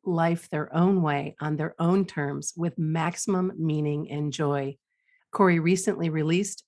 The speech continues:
her new book, Rituals of the Soul, Using the Eight Ancient Principles of Yoga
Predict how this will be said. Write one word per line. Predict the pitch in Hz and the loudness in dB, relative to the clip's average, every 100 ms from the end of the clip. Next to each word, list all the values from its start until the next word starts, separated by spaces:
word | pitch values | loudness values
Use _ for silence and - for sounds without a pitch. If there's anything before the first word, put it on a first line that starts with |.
| - | -4
her | 170 | 0
new | 156 165 | 2 0
book, | 175 202 - | 2 0 -2
Rituals | 214 180 214 262 233 214 175 | 2 4 4 2 2 2 0
of | 147 | -2
the | 143 | -4
Soul, | - 214 214 214 214 - _ _ | 2 4 6 6 4 -2 _ _
Using | 170 190 220 214 165 | 2 6 6 6 2
the | 143 - | 0 -2
Eight | 185 208 247 - _ 202 | 2 2 2 -8 _ -2
Ancient | 196 190 214 208 - - | 0 0 0 -2 -2 -2
Principles | 190 175 160 156 151 | -2 0 -2 -2 -2
of | 151 | -4
Yoga | 160 170 190 143 143 | 0 2 2 0 -4